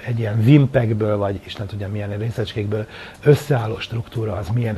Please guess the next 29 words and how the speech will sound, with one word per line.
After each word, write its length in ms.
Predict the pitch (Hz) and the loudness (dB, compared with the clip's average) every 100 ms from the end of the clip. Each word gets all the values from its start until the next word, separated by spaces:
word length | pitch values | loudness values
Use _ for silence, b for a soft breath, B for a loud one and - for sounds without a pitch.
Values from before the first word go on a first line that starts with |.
| 110 | 0
lesz, 360 | 151 - - B B B - | 0 -2 -10 B B B -4
e, 340 | 131 123 120 - - - 113 | -2 0 -2 -6 -16 -4 6
nagyban 560 | 147 135 117 101 92 - 107 110 | 8 8 6 0 -6 -8 -8 -6
mi-, 160 | 110 101 117 | -4 -4 -4
miféle 580 | 113 101 117 104 101 92 - | -6 -4 -2 0 -2 -4 -10
struktúrát 540 | - 107 - 107 107 | -8 -8 -6 -8 -8
alkot. 360 | - - - - B B | -10 -12 -16 -18 B B
Tehát 200 | - 120 | -6 2
ez 160 | 170 151 | 6 8
a 180 | 143 - | 8 6
galaktikus 640 | 131 139 120 - 113 110 113 | 6 8 6 2 -6 -4 -4
és 160 | - | -4
a 180 | 98 113 - 123 113 | -4 -6 -4 -4 0
galaxis 500 | 131 131 - 117 - | 2 2 0 -4 0
halmazos 560 | 139 135 127 104 87 | 6 8 8 4 0
szint. 400 | - - - - B B B B | -6 -12 -14 -18 B B B B
Láttuk 420 | 131 147 - 147 | 0 0 2 2
már, 240 | 131 135 143 | 4 4 4
hogy 180 | 135 127 | 4 4
a 180 | 123 117 120 | 2 0 2
mérések 440 | 139 139 - 117 | 6 6 4 -2
igazolták 580 | 127 127 117 110 117 110 | -2 -2 -2 -4 -6 -6
azt, 140 | 117 | -6
hogy 120 | 123 117 | -4 -6
a, 140 | 107 B B B - 127 | -6 B B B -4 0
a 280 | 123 117 - - - | 2 2 -2 -14 2
pókháló 560 | 147 147 117 127 127 | 6 6 4 -2 -2
szerkezet 720 | 113 123 110 120 104 117 - - | -2 -4 -2 -2 -2 -4 -6 -8
az 320 | 110 117 - | -6 -6 -6